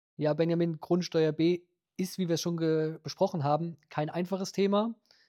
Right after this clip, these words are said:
Es ist emotional geprägt, sowohl für Gemeinderäte, aber natürlich auch für die Bürgerinnen und Bürger. Und ich, äh, hoffe trotzdem, dass wir mit dem heutigen Thema vielleicht ein bisschen mehr Licht ins Dunkle gebracht haben, vielleicht auch ein bisschen mehr Transparenz,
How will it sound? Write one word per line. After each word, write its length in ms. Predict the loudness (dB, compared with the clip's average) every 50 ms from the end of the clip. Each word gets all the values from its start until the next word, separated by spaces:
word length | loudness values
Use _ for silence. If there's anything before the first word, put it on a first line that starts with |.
| _ _
Es 160 | -8 -4 -4
ist 140 | -4 -4 -2
emotional 580 | 0 0 0 0 0 0 0 2 2 2 2 2
geprägt, 560 | 0 -2 -2 0 2 2 2 0 -2 -10 -20 _
sowohl 420 | -6 -4 -4 0 2 2 2 2 2
für 220 | 2 0 0 0
Gemeinderäte, 800 | 0 0 2 0 0 0 -2 -2 -2 -2 -2 0 -2 -2 -2 -2
aber 180 | -2 -2 0 -2
natürlich 460 | -2 -4 -4 -4 -4 -4 -4 -4 -4
auch 80 | -6
für 160 | -4 -4 -6 -6
die 100 | -6 -4
Bürgerinnen 540 | -2 -4 -2 -2 -2 -4 -2 -4 -4 -4
und 140 | -6 -6 -4
Bürger. 360 | -2 -2 0 0 0 0 0 -4 _ _ _ _ _ _ _ _ _ -2
Und 140 | 0 2 2
ich, 200 | 2 2 4 4
äh, 120 | 4 6
hoffe 200 | 6 4 2 2
trotzdem, 320 | 2 0 2 2 0 0
dass 180 | 0 0 -2 -2
wir 80 | -2 -2
mit 120 | -2 2
dem 80 | 2 2
heutigen 360 | 2 2 2 -2 -4 -6 -4
Thema 360 | -2 -2 0 2 0 0 -2 -4 _ _ _ _ _
vielleicht 300 | _ -2 -2 0 0 -2
ein 100 | -4 -4
bisschen 360 | -4 -4 0 0 2 2 2 2
mehr 220 | 2 2 2 2
Licht 320 | 2 2 0 -2 -4 -8
ins 180 | -10 -10 -6 -2
Dunkle 520 | -2 -2 -2 0 0 2 2 2 0 -4 -6
gebracht 440 | -8 -6 -4 -4 -4 -4 -6 -6 -4
haben, 220 | -4 -4 -4 -6
vielleicht 360 | -4 -2 -2 -2 -2 -2 -4
auch 60 | -6
ein 80 | -4 -4
bisschen 340 | -6 -6 -4 -4 -4 -4 -2
mehr 220 | -2 -4 -4 -6
Transparenz, 720 | -6 -6 -6 -6 -6 -6 -6 -4 -2 0 0 -2 -2 -6